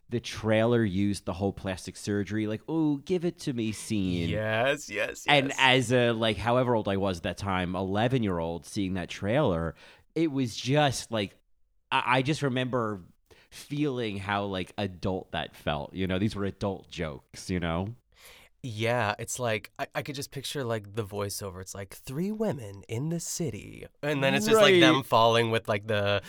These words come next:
Speaker 2: the window washer thing. Like, I feel like that was in it. It had to have been.
Speaker 1: Yes,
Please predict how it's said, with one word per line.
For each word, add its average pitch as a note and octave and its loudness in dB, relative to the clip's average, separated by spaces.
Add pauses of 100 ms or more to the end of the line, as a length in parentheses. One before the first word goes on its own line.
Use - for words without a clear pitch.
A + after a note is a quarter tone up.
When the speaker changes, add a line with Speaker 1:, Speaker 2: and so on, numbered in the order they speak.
(240)
Speaker 2:
the B2+ 0
window A2+ 2
washer G2+ 0
thing. F#2 -2
Like, G2 -4
I A2+ 0
feel A#2 0
like A2 2
that G2+ -2
was G2 -4
in F#2 -4
it. F#2+ -6
It G2 -4
had D3+ 2
to G#2 -12
have - -14
been. B2 -6
Speaker 1:
Yes, G2 2